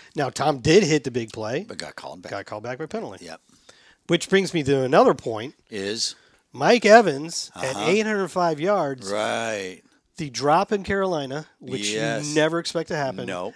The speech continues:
Speaker 1: And this play being erased, man, just take those two plays,
Speaker 2: Well,
Speaker 1: and
Speaker 2: take
Speaker 1: he's almost there.
Speaker 2: take the pass interference play against the, uh, the Saints at the end of the game, where he got the pass interference.
Speaker 1: Right, if
Speaker 2: If
Speaker 1: he,
Speaker 2: he, if he,
Speaker 1: instead of,
Speaker 2: if he doesn't get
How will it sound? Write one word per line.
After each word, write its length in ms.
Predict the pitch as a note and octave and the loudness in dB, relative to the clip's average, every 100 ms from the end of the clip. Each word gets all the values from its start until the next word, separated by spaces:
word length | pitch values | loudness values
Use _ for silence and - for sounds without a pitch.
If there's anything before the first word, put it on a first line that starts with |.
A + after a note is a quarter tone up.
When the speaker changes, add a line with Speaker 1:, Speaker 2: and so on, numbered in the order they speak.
| - | -10
Speaker 1:
And 200 | C3+ C3+ | -8 -4
this 220 | D3+ F3 | -4 -4
play 340 | - - F3 D#3 | -8 -4 -2 -2
being 200 | D3 C3 | -6 -2
erased, 480 | D3 D#3+ - - | 0 0 -2 -10
man, 280 | C#3+ D3 C3+ | -8 -6 -6
just 260 | A#2+ F#3 - | -6 -6 -2
take 320 | G3 C#3 A#2 | -4 -6 -6
those 420 | B2+ D#3 G3 F3 | 0 2 2 0
two 220 | - F#3 D3+ | -6 -8 -4
plays, 560 | D#3 E3+ C3 A#2+ A2+ | -2 0 -2 -6 -6
Speaker 2:
Well, 100 | B2 | -2
Speaker 1:
and 80 | C#3+ | 0
Speaker 2:
take 140 | B2+ | 0
Speaker 1:
he's 160 | B2 C3 - | 0 -6 -4
almost 380 | D#3 D3+ - C3 | -2 -2 -4 -6
there. 280 | B2+ F2+ _ | -8 -10 _
Speaker 2:
take 340 | - A2 - - | -6 -6 -6 -12
the 180 | G#2+ G2 | -12 -10
pass 360 | G#2 G#2 - | -6 -6 -6
interference 600 | G#2 G#2 - A#2 A#2 A2+ | -12 -14 -14 -14 -14 -14
play 420 | - A#2 A#2 A#2+ | -10 -8 -6 -8
against 480 | A#2+ A#2+ A#2+ A#2 - | -10 -12 -14 -12 -14
the, 240 | B2+ B2+ B2 | -12 -14 -12
uh, 220 | B2 A#2 - _ | -12 -14 -20 _
the 100 | A2+ | -14
Saints 460 | A2 C3 C#3+ B2 - | -10 -8 -8 -10 -12
at 80 | D#2+ | -12
the 120 | G2 | -18
end 100 | G#2 | -18
of 80 | G2 | -18
the 60 | A2 | -14
game, 340 | B2 C3+ D#2+ D#2 | -14 -14 -18 _
where 120 | F#2 | -16
he 60 | F2+ | -14
got 180 | F2+ - | -14 -16
the 60 | |
pass 340 | - G2 F#2 - | -16 -14 -14 -14
interference. 720 | G2 - A#2 A2 E2 - C#3+ | -16 -18 -18 -18 -16 -14 0
Speaker 1:
Right, 240 | D#3 C3 | 0 2
if 80 | B2 G2+ | -4 -10
Speaker 2:
If 80 | F2+ | -12
Speaker 1:
he, 160 | G#2 | -12
Speaker 2:
he, 120 | A#2+ B2 | -8 -6
if 100 | B2 | -4
he, 60 | |
Speaker 1:
instead 180 | A2 C3+ | -4 -4
of, 160 | A2 - | -6 -8
Speaker 2:
if 100 | A2+ | -6
he 80 | B2+ | 0
doesn't 300 | C3 A#2 A2+ | 0 -2 -4
get 220 | A#2 | -6